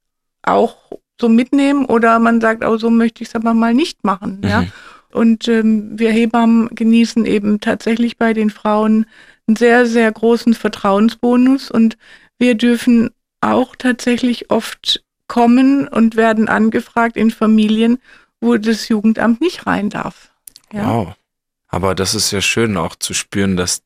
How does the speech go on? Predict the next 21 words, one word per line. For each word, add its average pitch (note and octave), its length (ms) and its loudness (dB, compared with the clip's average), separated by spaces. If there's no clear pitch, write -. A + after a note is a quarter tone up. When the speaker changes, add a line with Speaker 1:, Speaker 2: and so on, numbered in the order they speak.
Speaker 2:
dieses F#2 200 -4
Vertrauen F2+ 500 -4
dann F2+ 120 0
Speaker 1:
Ja, G3 240 2
Speaker 2:
da - 60 -10
ist, - 200 -4
ne? E3+ 100 -2
Speaker 1:
auf G3+ 120 -8
jeden A3 220 -8
Fall. G3+ 360 -16
Speaker 2:
Wow. G2+ 200 -12
Speaker 1:
Und A3 120 0
auch A3+ 200 0
von A3+ 180 0
Frauen A3+ 380 2
in A3+ 140 4
jedem A3 280 0
Alter. D#4 300 0
Also A3 200 0
mir A3 200 2
begegnen, A3 640 0